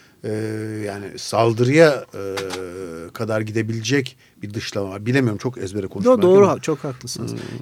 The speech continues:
Speaker 2: Yani damgalama dediğimiz şey aslında kişinin sadece belli bir özelliği taşıdığı için. Bu bir etnik
Speaker 1: Evet.
Speaker 2: özellik olabilir.
Speaker 1: Elbette.
Speaker 2: Biz burada hastalıktan bahsediyoruz. Sadece bir hastalığı taşıdığı için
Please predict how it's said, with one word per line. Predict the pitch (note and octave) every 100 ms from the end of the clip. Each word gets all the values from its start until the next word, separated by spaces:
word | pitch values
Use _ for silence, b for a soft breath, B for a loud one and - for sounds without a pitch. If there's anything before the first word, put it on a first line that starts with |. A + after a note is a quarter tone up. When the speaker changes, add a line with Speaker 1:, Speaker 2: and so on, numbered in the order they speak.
| B2+
Speaker 2:
Yani | B3 D3+ D#3
damgalama | F#3 F#3+ G#3 G#3+ G#3+
dediğimiz | F#3 D3+ D3 C#3+
şey | - F3+
aslında | C#3+ - E3+ E3+
kişinin | - - D#3+ D#3+
sadece | - F3 D3+ D3 C3+
belli | C#3 D#3
bir | D3+
özelliği | B2 C3 B2+ C3
taşıdığı | B2+ B2+ - C3+
için. | C3 - F#2+
Bu | A#2
bir | A#2
etnik | A#2 B2+ D3
Speaker 1:
Evet. | G#2+
Speaker 2:
özellik | C3+ C#3 C3+ C#3
olabilir. | C#3+ A#2+
Speaker 1:
Elbette. | A#2+ D3+
Speaker 2:
Biz | D3 C#3+
burada | D3 D3
hastalıktan | C#3 C3 D#3 D3 - F#3
bahsediyoruz. | C#3+ A2+ G#2 G2
Sadece | - B3 G3 D#3+
bir |
hastalığı | D#3+ E3+ - E3+ F3
taşıdığı | - D#3+ - F3 G#3+
için | C3 D3+